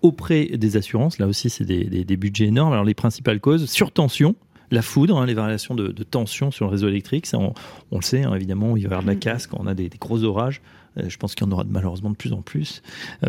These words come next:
Speaker 1: nous, nous prédit-on. Les surintensités, courants importants, euh, voilà, on le disait, hein, quand il y a trop de, de, d'équipements électriques branchés, euh,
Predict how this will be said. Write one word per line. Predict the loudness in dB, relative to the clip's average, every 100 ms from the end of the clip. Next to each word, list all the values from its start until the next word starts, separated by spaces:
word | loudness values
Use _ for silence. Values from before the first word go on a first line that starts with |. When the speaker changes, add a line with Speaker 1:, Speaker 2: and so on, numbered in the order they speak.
| 2
Speaker 1:
nous, | 4 4 4
nous | 2
prédit-on. | 2 0 0 0 2 2 -2 -8 2
Les | 4
surintensités, | 4 4 2 2 0 0 0 2 2
courants | 0 0 0
importants, | -2 -6 -4 -4 -4 -8 -8
euh, | -4 -2 -2 -2 -2 -4 -4
voilà, | -4 -4 -6
on | -2 -2
le |
disait, | -2 0 0
hein, | -2
quand | -4 -4
il |
y | -4
a |
trop | -8 -6 -2 -2
de, | -2 -8 -8 -10
de, | -10 -10 -8
d'équipements | -4 -4 -4 -2 0
électriques | -2 -6 -8
branchés, | -6 -4 -2 -2
euh, | -2